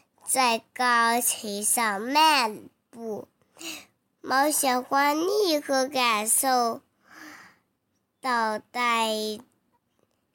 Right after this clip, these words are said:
着花香的晚风，正向它吹来；水一样的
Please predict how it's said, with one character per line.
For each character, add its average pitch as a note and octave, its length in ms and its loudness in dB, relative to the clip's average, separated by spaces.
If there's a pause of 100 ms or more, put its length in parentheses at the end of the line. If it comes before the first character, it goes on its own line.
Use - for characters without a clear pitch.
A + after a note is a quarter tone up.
(160)
着 A3+ 240 -6
花 F4+ 540 2
香 C4+ 680 4
的 A3 280 -4 (260)
晚 A#3 320 0 (160)
风， E4 600 0 (1040)
正 A#3+ 400 0
向 A3+ 640 2
它 E4 400 -2
吹 F4+ 460 0
来； B3+ 440 0 (500)
水 A#3 600 2
一 G#3 520 -4
样 A#3 440 2
的 A3 300 0